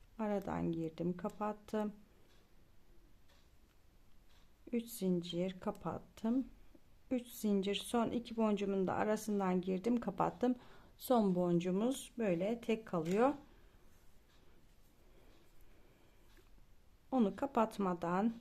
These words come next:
bir zincir çekiyorum ve alttaki sekiz zincir çekmiştik. O yuvaya hemen geçiş yapıyorum. Bir, iki, üç, dört, beş sık iğne.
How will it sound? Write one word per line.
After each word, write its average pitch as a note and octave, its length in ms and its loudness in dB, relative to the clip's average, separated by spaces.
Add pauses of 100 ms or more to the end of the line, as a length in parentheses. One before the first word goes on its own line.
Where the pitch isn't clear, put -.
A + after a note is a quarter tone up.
(160)
bir A#3+ 140 4
zincir G3 460 2
çekiyorum G#3+ 580 2
ve - 80 -2
alttaki A3+ 720 0 (1000)
sekiz A#3 500 -2
zincir G#3 400 4
çekmiştik. - 580 -4
O A#3 80 4
yuvaya G3 600 2
hemen G3+ 360 2
geçiş G#3 380 -2
yapıyorum. F#3+ 640 0
Bir, G3+ 360 4 (800)
iki, G#3+ 560 -2 (1040)
üç, A3 600 0 (920)
dört, G#3+ 600 0 (1400)
beş A#3+ 420 4
sık - 360 -4
iğne. E3 340 0